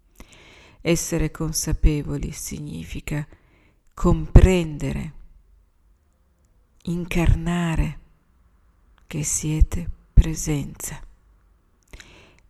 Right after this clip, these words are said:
E lo strumento del verbo questo fa,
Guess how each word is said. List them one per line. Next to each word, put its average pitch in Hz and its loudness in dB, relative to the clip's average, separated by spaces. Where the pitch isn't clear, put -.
E 180 -4
lo 160 2
strumento 151 -4
del 147 -6
verbo 147 0
questo - 0
fa, - -6